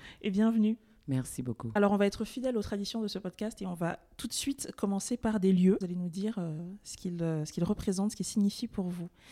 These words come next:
Speaker 1: Le premier, c'est la City University of New York.
Speaker 2: C'est la première université, euh,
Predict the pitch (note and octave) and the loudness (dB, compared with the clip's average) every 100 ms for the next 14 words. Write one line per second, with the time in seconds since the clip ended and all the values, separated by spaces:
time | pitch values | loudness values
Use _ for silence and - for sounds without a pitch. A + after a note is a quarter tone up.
0 | - - - G3 G#3 - A#3 A#3 D#4 - | -20 -20 0 4 6 6 6 6 4 2
1 | B3+ B3+ - - _ A#3 F#3+ - B3 - | 2 2 0 -12 _ -8 -6 -6 -10 -6
2 | B3+ A#3 G3+ G#3 G#3 G#3+ - G#3 - F#3 | -4 -2 -2 -4 -8 -12 -10 -10 -8 -8
3 | F3 F3 F3+ G#3+ A3+ - - _ - A2 | -6 -6 -8 -10 -16 -20 -20 _ -10 -6
4 | - B2 A#2 A#2+ A#2+ - C#3 C3+ B2+ B2+ | -2 0 2 2 2 4 4 4 2 2
5 | B2 B2 - B2+ - C3 B2+ A#2 | 2 0 -2 -8 0 4 4 4